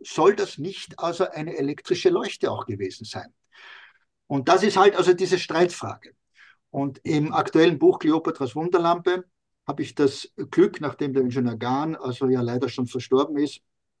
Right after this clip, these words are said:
dass ich einen, äh, Fachmann gewonnen habe,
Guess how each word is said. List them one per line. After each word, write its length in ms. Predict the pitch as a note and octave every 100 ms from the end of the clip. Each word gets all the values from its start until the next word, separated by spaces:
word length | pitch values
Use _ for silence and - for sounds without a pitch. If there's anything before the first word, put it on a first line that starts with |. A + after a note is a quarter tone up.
| _ _ _ _ _
dass 160 | A2+
ich 240 | C#3 A#2 -
einen, 380 | B2 B2 B2 B2
äh, 340 | A2+ A2+ G#2+ G2 _
Fachmann 580 | - A#2+ A2+ - D3 D3
gewonnen 460 | C#3+ A#2 B2+ D3+ C3+
habe, 260 | C#3+ -